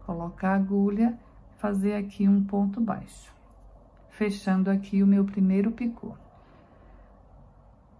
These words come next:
No próximo ponto, um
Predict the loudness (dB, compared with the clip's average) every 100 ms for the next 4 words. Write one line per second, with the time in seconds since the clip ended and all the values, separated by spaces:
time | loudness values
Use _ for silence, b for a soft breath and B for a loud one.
0 | -20 -8 -6 -4 -4 -4 -4 -8 -8 -6
1 | -6 -4 0 2 2 0 -4 -6 -6 -2
2 | 0 0